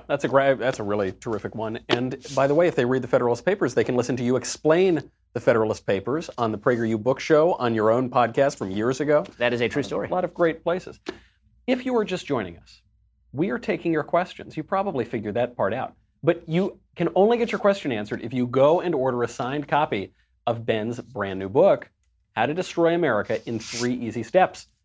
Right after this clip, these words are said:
Speaker 1: Head on over to dailywire dot com slash Ben. You can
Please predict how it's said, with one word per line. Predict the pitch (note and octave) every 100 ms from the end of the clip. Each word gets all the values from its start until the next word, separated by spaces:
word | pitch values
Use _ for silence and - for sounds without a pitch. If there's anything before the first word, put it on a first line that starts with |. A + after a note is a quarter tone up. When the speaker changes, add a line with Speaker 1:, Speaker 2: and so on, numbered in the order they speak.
| _ -
Speaker 1:
Head | F#3
on | G3+
over | F#3+ F#3
to |
dailywire | C#3 D3 D#3+ D3 C3 B2+ B2+ - A2+
dot | C3 E3
com | D3 C3+
slash | C3+ C3 B2+
Ben. | G#2+ A2+ F2 G2+ C#3 _ _ _
You | A#2+
can | A#2